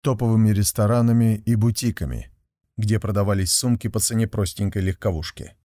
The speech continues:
Этакий элитный клуб, членство в котором можно получить лишь вместе с ключами от квартиры.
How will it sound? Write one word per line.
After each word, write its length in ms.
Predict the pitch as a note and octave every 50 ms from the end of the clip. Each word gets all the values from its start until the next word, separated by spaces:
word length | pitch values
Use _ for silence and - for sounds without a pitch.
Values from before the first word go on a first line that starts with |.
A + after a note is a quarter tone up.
| _ _ _ _ _ _ _ _ _ _ _ _ _ -
Этакий 480 | C#3 C#3 - C#3+ A#2 - C3+ C3+ C3 -
элитный 460 | - B2+ B2 B2+ B2+ - - B2+ B2+
клуб, 320 | - - G#2+ F#2 D2 C#2 - - _ _ _ _ _
членство 480 | - - A#2+ A2+ A2 G2+ - G#2 G#2+
в 80 | G2 -
котором 320 | - A2+ G2+ C3+ C3+ C3 B2
можно 300 | A#2+ A#2+ A2 G2 A2+ G#2+
получить 380 | - A2 A2 - - A#2+ G#2
лишь 200 | A2 A2+ G#2 -
вместе 420 | - G#2+ G#2 A2+ G#2+ - - - A2
с 80 | - -
ключами 500 | A2+ A2 G2+ - - A#2+ G#2 F#2+ F2+ F2+
от 120 | F2+ -
квартиры. 540 | - - G#2 F2+ - - F2 D2 A#1+ -